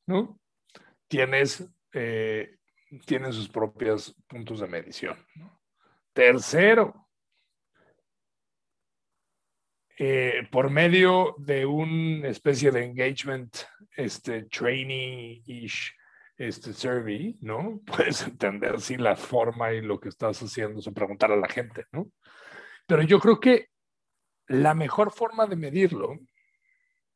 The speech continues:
es ver el desarrollo de la persona. O sea, teniendo este track, que se,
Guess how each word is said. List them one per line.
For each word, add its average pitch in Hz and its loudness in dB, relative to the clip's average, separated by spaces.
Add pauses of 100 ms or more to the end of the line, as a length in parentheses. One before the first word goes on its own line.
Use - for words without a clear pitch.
(600)
es 127 0
ver 135 8
el 139 4
desarrollo 117 -2
de 117 2
la 104 -2
persona. 95 -10
O - -20
sea, 127 4
teniendo 202 4
este 196 4
track, - -2 (640)
que 131 2
se, 123 2